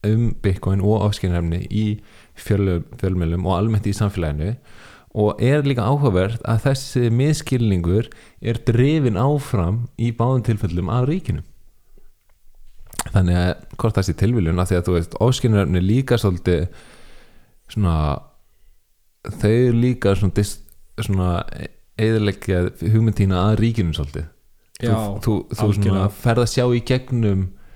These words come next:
Speaker 1: gegnum þetta, þetta kerfi og hvernig þetta er ekki alveg svona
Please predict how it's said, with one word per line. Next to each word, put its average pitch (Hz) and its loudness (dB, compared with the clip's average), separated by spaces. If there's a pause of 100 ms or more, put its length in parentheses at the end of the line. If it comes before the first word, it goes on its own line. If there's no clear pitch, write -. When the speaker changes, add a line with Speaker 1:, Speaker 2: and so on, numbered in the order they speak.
(380)
Speaker 1:
gegnum 107 0 (140)
þetta, 92 -4 (540)
þetta 92 -4
kerfi 98 0
og 87 -2
hvernig 95 -2
þetta 95 -2
er 101 0 (400)
ekki 98 -2
alveg 101 2
svona 78 -2